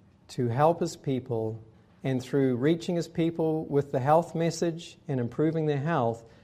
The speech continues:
to reach them with the three angels' messages. While he was at Battle Creek College, there was no agriculture for him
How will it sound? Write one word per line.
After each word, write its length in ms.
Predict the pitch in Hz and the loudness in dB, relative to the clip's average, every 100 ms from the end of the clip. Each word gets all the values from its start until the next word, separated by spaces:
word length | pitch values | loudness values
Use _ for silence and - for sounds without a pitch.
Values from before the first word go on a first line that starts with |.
| - | -12
to 140 | - | -6
reach 340 | 120 147 151 - | 0 0 0 -4
them 140 | 117 | -4
with 140 | 113 - | -4 -4
the 80 | |
three 260 | 127 - 131 | -6 -4 -2
angels' 320 | 123 117 113 | -2 -4 -4
messages. 680 | 123 123 123 104 104 104 - _ _ _ _ _ _ _ _ - | -4 -4 -4 -6 -6 -10 -18 _ _ _ _ _ _ _ _ 4
While 360 | 143 190 254 | 10 12 12
he 140 | 233 240 | 8 6
was 200 | 226 220 | 6 6
at 200 | 202 202 | 6 6
Battle 220 | 180 185 | 4 4
Creek 280 | 180 185 175 | 2 0 0
College, 520 | - 165 127 127 - | 2 4 4 2 -2
there 160 | 165 185 | 2 4
was 180 | 202 | 4
no 220 | 202 220 233 | 4 4 4
agriculture 840 | 214 240 240 233 180 151 - 151 | 4 2 2 2 2 2 2 0
for 240 | 151 165 | 2 0
him 520 | 143 202 185 135 151 | 2 2 2 0 -4